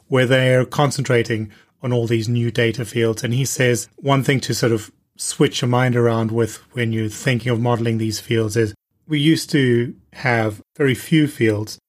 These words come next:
but each of those would be really powerfully predictive. But in the A I world, we don't have a lot of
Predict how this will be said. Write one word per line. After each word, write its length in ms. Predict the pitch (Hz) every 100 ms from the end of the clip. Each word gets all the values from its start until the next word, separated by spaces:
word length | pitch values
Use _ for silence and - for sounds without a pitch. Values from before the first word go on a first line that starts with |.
| _ -
but 100 | 123
each 240 | 131 -
of 80 | 123
those 260 | 117 110
would 120 | 110 104
be 160 | 113
really 320 | 110 117 113
powerfully 480 | 110 113 107 - 110
predictive. 640 | 101 110 110 - 123 143 _ _ _ _ _ _
But 100 | 135
in 120 | 135 127
the 120 | 127
A 180 | 139 139
I 120 | 123
world, 500 | 113 110 117 131 -
we 140 | 190 131
don't 260 | 156 165
have 320 | 123 - 147
a 40 | 139
lot 200 | 131 123
of 240 | 120 -